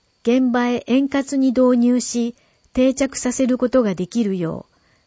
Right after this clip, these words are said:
支援体制を整えてきた。引き続き、新たな教育への支援体制の構築と、業務改善に資する取り組みを行い、教職員の負担軽減に取り組んでいく。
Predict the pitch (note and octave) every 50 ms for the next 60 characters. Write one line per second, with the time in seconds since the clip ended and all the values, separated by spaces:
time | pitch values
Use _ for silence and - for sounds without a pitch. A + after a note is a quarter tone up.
0 | _ _ - - - A#3 B3+ C4 C#4 C#4 C4+ - D4 C#4+ C#4+ B3+ - - G3+ F#3+
1 | F#3 E3+ F3 - D#3 E3 - B3 B3 C4+ C4 G#3+ F#3+ - D#3+ - - - - -
2 | - _ _ _ _ _ _ _ _ _ _ _ _ _ _ _ _ _ _ _
3 | _ _ - A#3+ - - D4 C4+ - C4+ C4 C#4 C4+ - - C4+ C4+ - - -
4 | _ - C#4 D4+ D#4 D4 - B3 A#3+ G#3+ G3+ - - A#3 A#3+ B3+ C4+ C#4 C4 -
5 | - C4+ C#4+ C#4 B3 G#3 F#3+ - - G#3 A#3 B3+ C4+ B3 - D4 C#4+ D4 C4+ -
6 | - A3+ G#3+ G3 F#3 F3+ F3+ - G#3 G3+ A3 - - - - G#3 G3 - - G3
7 | F#3+ F#3 - - _ _ _ _ _ _ _ - C#4+ D#4 D4+ C4+ B3 A3 - A3+
8 | A3 A#3 B3+ G#3+ A3 B3 A#3+ A#3+ A#3+ A#3+ A3+ - A3+ - - C4+ B3 A#3+ G#3+ -
9 | G3+ F#3+ A3 A3 - - B3+ A#3+ A#3+ B3 A#3+ A3+ A3+ G#3+ - A3 A3 G#3+ G#3+ G#3
10 | G3+ - - _ _ _ _ _ _ _ _ _ _ _ - - C4 C#4+ C#4+ -
11 | - D4+ C4 - - D4+ D4 C4 A3 G3 F3 D#3+ E3 - - A#3+ B3 C4 C4 B3
12 | - C4+ C4 B3+ C4 A3+ B3+ B3 B3 A#3+ A#3+ A#3+ A#3 - - G#3+ G3+ A#3+ A3 -
13 | D4+ D4 B3+ A3+ F3 F#3+ F#3 F3 E3 _ - F#3 - -